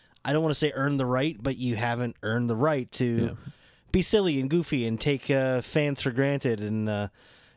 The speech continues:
Speaker 1: your job at that point is still to lead them into believing this stuff and making it feel important.
Speaker 2: Yeah.
Speaker 1: Again, a remarkable job by, uh, the, mm, they, say what you will about Jim Cornette, but, uh, Jim Cornette and Galley on, uh, um, um,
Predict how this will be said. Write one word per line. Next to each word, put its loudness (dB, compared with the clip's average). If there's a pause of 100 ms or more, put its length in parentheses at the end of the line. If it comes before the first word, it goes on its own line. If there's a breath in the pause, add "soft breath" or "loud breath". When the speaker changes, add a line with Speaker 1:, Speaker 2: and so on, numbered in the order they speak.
Speaker 1:
your 0
job 2
at -4
that 2
point 0
is -4
still 0
to 0
lead 0
them 2
into 0
believing 0
this 0
stuff -2 (560 soft breath)
and 0
making 2
it -2
feel 0
important. -2 (180)
Speaker 2:
Yeah. -4 (200)
Speaker 1:
Again, 2
a -4
remarkable 2
job 0
by, 0
uh, -2
the, -6
mm, -4 (720 loud breath)
they, -10
say -2
what 0
you 0
will 2
about 0
Jim -2
Cornette, -2
but, -2
uh, -2
Jim 0
Cornette -2
and -4
Galley 0
on, 0
uh, -2
um, -2
um, -4